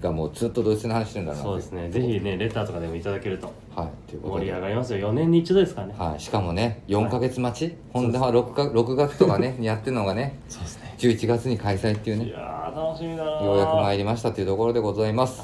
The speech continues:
Speaker 2: はい。
Speaker 1: はい、ということで、今夜も水戸さん、金子のオールナイトビームスプラス、お聞きいただきまして、ありがとうございました。
Speaker 2: ありがとうございました。
Speaker 1: はい。では、明日の山田兄弟のオールナイトビームスプラスもお楽しみください。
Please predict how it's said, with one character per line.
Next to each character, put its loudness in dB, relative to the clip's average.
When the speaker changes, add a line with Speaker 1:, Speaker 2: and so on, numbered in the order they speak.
Speaker 2:
は 0
い。 0
Speaker 1:
は 2
い、 -2
と -10
い -2
う -4
こ 2
と 4
で、 2
今 -4
夜 -4
も -8
水 -12
戸 -12
さ -18
ん、 -12
金 -18
子 -20
の -12
オ -12
ー -12
ル -12
ナ -12
イ -16
ト -10
ビ -10
ー -12
ム -12
ス -20
プ -16
ラ -12
ス、 -18
お -14
聞 -20
き -20
い -20
た -10
だ -6
き -10
ま -2
し -10
て、 2
あ -6
り 0
が 0
と -2
う 4
ご 4
ざ 2
い 0
ま -2
し -6
た。 -2
Speaker 2:
あ 0
り -2
が 0
と 2
う 4
ご 4
ざ 4
い 6
ま -4
し -8
た。 4
Speaker 1:
は 8
い。 0
で 0
は、 2
明 0
日 -4
の 2
山 0
田 2
兄 -4
弟 2
の -2
オ -4
ー -4
ル -4
ナ -4
イ -6
ト -8
ビ -6
ー -6
ム -6
ス -14
プ -8
ラ -4
ス -14
も -8
お -12
楽 -6
し -14
み -8
く -6
だ -8
さ 0
い。 -2